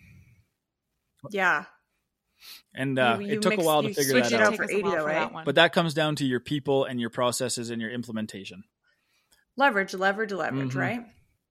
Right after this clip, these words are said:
Speaker 1: Yeah.
Speaker 2: Yeah.
Speaker 1: So then why would you say that your recommendations are really important? Like,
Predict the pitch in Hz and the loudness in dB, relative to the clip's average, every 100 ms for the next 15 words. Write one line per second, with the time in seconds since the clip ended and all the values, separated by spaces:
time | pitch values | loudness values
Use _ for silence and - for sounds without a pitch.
0 | _ _ _ _ - 196 - - - _ | _ _ _ _ -10 -8 -8 -10 -20 _
1 | _ - - - - 277 277 277 269 - | _ -20 -20 -12 -6 -2 2 2 0 -4
2 | - _ _ _ _ _ _ 220 220 247 | -12 _ _ _ _ _ _ -4 0 2
3 | 302 311 311 254 254 240 226 214 - _ | 2 0 0 0 2 2 2 0 -4 _
4 | 202 208 214 214 202 202 208 202 190 185 | -6 -2 0 0 0 -2 -4 -6 -4 -6
5 | 214 202 185 180 175 175 175 - - 220 | -6 -6 -4 -4 -4 -6 -8 -6 -6 -6
6 | 165 175 180 | -10 -10 -14